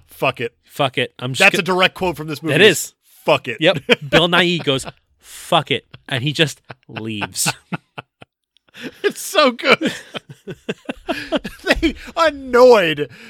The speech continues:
Speaker 1: this galactic network into submission in
Speaker 2: Yeah.
Speaker 1: these few minutes just for being so fucking obtuse. I love it.
Speaker 2: It's phenomenal. But then the place starts to self-destruct.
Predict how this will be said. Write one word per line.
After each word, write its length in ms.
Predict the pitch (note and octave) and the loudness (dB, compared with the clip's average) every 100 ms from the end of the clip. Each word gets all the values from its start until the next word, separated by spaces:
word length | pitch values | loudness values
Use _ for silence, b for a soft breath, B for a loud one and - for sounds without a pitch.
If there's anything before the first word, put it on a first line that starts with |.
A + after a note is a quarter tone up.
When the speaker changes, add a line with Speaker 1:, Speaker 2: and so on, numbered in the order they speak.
| B _ _ | B _ _
Speaker 1:
this 340 | F#3+ F#3+ - - _ _ - | -2 -2 -4 -16 _ _ -8
galactic 720 | D3 D#3 F3+ G#3+ - G#3+ - | -6 -2 2 2 2 -4 -4
network 600 | D#3 E3+ A3 C#3+ C3+ - - | -4 -4 -4 -6 -6 -6 -10
into 240 | D3 F3 D3+ | -10 -6 -6
submission 760 | - F3+ C#3+ E3 - F3+ C#3 | -2 -2 0 -2 0 0 0
in 120 | D3 A#2 | -4 -4
Speaker 2:
Yeah. 120 | C3+ | -2
Speaker 1:
these 80 | - | -4
few 320 | - C3+ F3+ | -8 -8 -8
minutes 380 | D#3+ D3+ C3+ - | -6 -6 -6 -10
just 220 | D#3 - | -12 -12
for 160 | - D#3+ | -14 -12
being 320 | D3+ D#3+ C3+ | -10 -10 -10
so 380 | - - F3 F#3+ | -12 -10 -8 -8
fucking 500 | - - F3+ E3 C#3 | -10 -6 -6 -6 -12
obtuse. 560 | B2+ - E3 B2+ - - B B - | -12 -10 -8 -8 -8 -12 B B -10
I 280 | - D#3 D#3+ | -6 -4 -4
love 500 | D#3 C3 B2 C#3 C3+ | -4 -8 -6 -4 -4
it. 120 | - D#3 | -6 -6
Speaker 2:
It's 220 | D3+ - | -6 -8
phenomenal. 880 | - D#3+ C#3 C3+ C3+ C#3 B2 F#2+ - b b b b b _ _ _ _ | -6 -6 -4 -6 -4 -4 -6 -10 -16 b b b b b _ _ _ _
But 180 | G3 E3+ | -4 2
then 160 | G#3 A3 | 4 2
the 60 | F#3+ | 0
place 260 | F#3+ E3+ | 0 0
starts 240 | - D#3 - | 0 -2 -2
to 60 | B2+ | -4
self-destruct. 760 | C3+ B2 - - G2 F2 - | -4 -4 -8 -12 -12 -12 -20